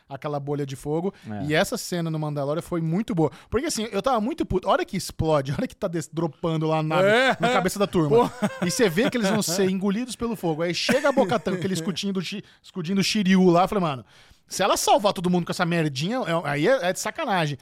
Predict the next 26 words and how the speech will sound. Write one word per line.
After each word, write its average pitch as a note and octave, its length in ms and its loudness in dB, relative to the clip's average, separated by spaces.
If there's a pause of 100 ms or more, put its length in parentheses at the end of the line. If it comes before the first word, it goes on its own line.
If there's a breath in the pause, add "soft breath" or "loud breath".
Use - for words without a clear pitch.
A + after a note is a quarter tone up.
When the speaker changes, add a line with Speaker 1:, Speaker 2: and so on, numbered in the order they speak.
(240 loud breath)
Speaker 1:
Então B3 260 -4
é A3 100 0
legal B3 260 4
que - 80 0
eu, G3 100 2
eu G3 80 -4
tava B3 180 0
pronto F4 220 0
pra - 60 -12
ficar - 160 0
puto. C#4 340 0 (200)
Aí F#3+ 120 -2
quando A#3+ 160 -2
aparece E3+ 320 -2
aquela E3+ 160 -10
trilha D3+ 160 -12
sonora, B2+ 760 -12 (220 soft breath)
milagrosa, D3+ 840 -2
e D#3+ 80 0
o E3+ 40 -2
Grogu D#3 360 -6
lá E3 120 -8
com D3 60 -14
os D3+ 80 -12
olhinhos D#3+ 220 -10
fechados, D3+ 720 -6